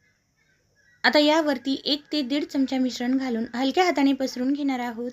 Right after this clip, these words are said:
मिश्रण पसरून झाले की यावरती दोन मिनिटांसाठी झाकण ठेवायचे आहे.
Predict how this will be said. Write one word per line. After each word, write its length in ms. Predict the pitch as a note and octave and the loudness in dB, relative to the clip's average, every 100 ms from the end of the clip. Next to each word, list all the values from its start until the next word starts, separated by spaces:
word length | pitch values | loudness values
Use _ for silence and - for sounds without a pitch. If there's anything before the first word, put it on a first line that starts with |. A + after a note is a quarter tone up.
| - C4 | -8 -2
मिश्रण 300 | C#4+ E4 G4 | 2 2 2
पसरून 360 | G#4 E4 D#4+ | 0 2 2
झाले 340 | D#4+ D#4+ B3 C4 _ _ - | 4 2 0 0 _ _ -2
की 80 | D#4 | 4
यावरती 400 | F4+ F4+ C#4 D4 | 6 4 0 -2
दोन 240 | C#4 D#4+ | 0 0
मिनिटांसाठी 580 | F4 D4 C4+ C4 A#3+ C4+ | 0 0 -2 -2 -4 -4
झाकण 340 | C4+ B3+ B3 | -4 -4 -4
ठेवायचे 460 | C#4 C#4+ C#4 B3+ B3+ | -4 -4 -4 -4 -6
आहे. 300 | A#3+ A#3 | -8 -6